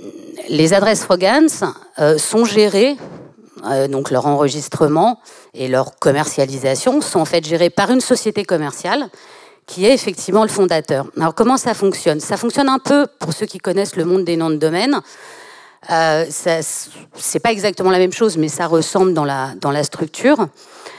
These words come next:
Euh, c'est qu'en fait, vous avez, alors c'est un peu plus bas.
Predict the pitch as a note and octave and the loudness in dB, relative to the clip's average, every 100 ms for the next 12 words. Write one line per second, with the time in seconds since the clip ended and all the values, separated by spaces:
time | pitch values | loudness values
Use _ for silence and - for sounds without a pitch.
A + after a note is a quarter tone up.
0 | - - - D3+ D#3 D3+ D3+ F#3 G3 F#3+ | -20 -20 -6 0 0 0 -2 0 2 2
1 | A#3 F#3+ F#3+ F3+ F#3+ F3+ F#3+ F#3+ - _ | 2 2 0 2 2 4 0 -2 -10 _
2 | - D3+ D#3 - - D#3 D#3+ F3 - F3 | -6 -2 -2 -4 -4 -4 -2 -6 -10 -12
3 | D3+ D3+ | -8 -8